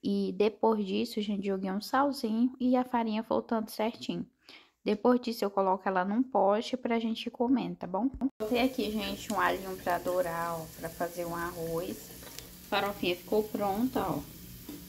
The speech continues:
Depois eu vou botar ela num pote.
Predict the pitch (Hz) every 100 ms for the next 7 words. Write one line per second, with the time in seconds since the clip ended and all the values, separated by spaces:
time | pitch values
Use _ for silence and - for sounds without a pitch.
0 | - - - - - - - - - 190
1 | 185 190 190 190 180 180 175 185 - 165
2 | 165 175 - -